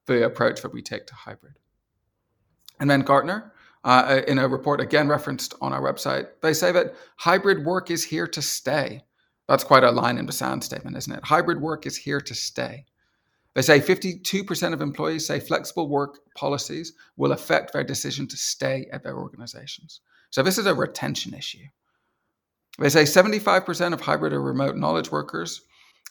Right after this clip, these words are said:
have been agreeing their expectations for working flexibly have increased. So seventy-five percent of them have an increased expectation of flexible working. They say if an organization were to go back to a fully on-site arrangement,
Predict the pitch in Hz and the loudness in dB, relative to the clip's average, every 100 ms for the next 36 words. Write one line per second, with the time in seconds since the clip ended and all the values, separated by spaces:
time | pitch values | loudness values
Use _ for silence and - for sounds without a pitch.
0 | - 139 135 156 143 143 113 143 156 175 | 2 4 6 6 4 2 0 0 0 0
1 | 190 208 _ _ _ 143 147 151 170 - | -4 -12 _ _ _ 4 4 2 -2 -2
2 | 147 139 147 - 135 139 143 139 - 139 | 0 -2 -4 -4 -2 0 -2 -4 -4 -4
3 | - - - 71 - - 127 131 139 139 | -4 -8 -4 -4 -6 -6 -2 -2 -2 -4
4 | - - - 131 123 - - _ _ _ | -4 -6 -8 -6 -6 -8 -14 _ _ _
5 | _ - 123 170 180 170 170 160 143 147 | _ -6 2 4 4 4 2 2 -2 -2
6 | 143 143 139 127 - 147 - 165 147 143 | -2 -2 -2 -2 -2 -2 -4 -4 -2 -2
7 | - - 131 - 127 127 131 120 113 - | -4 -6 -10 -8 -8 -8 -10 -10 -12 -12
8 | 139 120 120 - 139 127 _ _ _ _ | -12 -10 -12 -14 -20 -20 _ _ _ _
9 | - _ _ _ - 151 175 165 - 214 | -20 _ _ _ 4 8 10 8 8 4
10 | 233 226 220 214 196 190 190 - 165 160 | 6 2 0 -2 -2 0 0 -2 -2 -2
11 | 139 165 180 - 190 202 - - _ _ | -2 0 0 2 2 0 -4 -20 _ _
12 | - 143 139 - 175 180 180 - 180 180 | -4 2 2 2 0 2 2 2 0 0
13 | - 175 165 170 202 185 135 156 | 0 0 0 -2 -2 -6 -10 -10